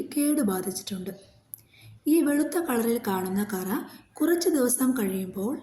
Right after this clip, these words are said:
ബ്രൗൺ നിറത്തിലായി കമ്പ് ഉണങ്ങിപ്പോകുന്നു.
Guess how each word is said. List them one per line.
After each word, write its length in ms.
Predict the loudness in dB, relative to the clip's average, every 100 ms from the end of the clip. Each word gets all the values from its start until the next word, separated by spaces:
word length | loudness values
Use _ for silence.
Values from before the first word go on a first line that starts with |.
| -12 -20 _ -2
ബ്രൗൺ 340 | 2 2 2 4
നിറത്തിലായി 680 | 2 0 0 -2 0 0 -2 -4 -12 -6
കമ്പ് 420 | 0 0 0 -2 -4 -2
ഉണങ്ങിപ്പോകുന്നു. 800 | 2 4 4 2 -4 -4 -8 -10